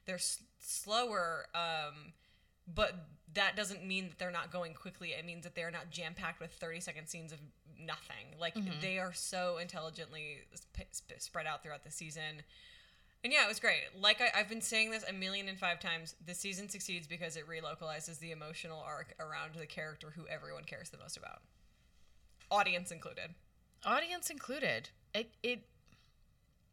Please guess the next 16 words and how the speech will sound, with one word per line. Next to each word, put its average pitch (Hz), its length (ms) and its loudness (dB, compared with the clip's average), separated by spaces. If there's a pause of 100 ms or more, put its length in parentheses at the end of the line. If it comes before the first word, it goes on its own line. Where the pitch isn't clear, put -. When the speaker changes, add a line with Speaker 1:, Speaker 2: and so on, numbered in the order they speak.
(760)
Speaker 2:
I 269 360 6 (240)
could 180 200 -4
not 170 280 -2
speak 254 380 -4 (160)
to 180 140 -4
what 151 160 -6
the 175 80 -12
difference 214 400 -4
is 226 360 0 (160)
between 185 640 -4 (800)
what 185 140 4
they 175 100 4
were 175 80 2
trying 185 200 0
to 165 80 4
accomplish 180 540 0